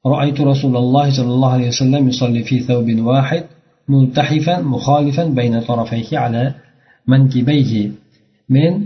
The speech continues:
Rasululloh sollallohu alayhi vasallamni bir matoga o'ralgan holatda namoz o'qiyotganligini ko'rdim. U kishi buni kiyim qilib o'rab olgandilar, multahifan. Ya'ni lihofa. Lihofa degani, mana, o'lgan odamga,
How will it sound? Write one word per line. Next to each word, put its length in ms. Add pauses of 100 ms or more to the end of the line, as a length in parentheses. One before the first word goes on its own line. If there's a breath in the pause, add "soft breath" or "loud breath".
Rasululloh 600
sollallohu 420
alayhi 200
vasallamni 600 (100)
bir 220
matoga 580
o'ralgan 460
holatda 500
namoz 280
o'qiyotganligini 800
ko'rdim. 360 (720)
U 100
kishi 200
buni 340
kiyim 260
qilib 320
o'rab 180
olgandilar, 560 (260)
multahifan. 640 (260)
Ya'ni 260
lihofa. 420
Lihofa 420
degani, 380 (580 loud breath)
mana, 240 (380)
o'lgan 380
odamga, 540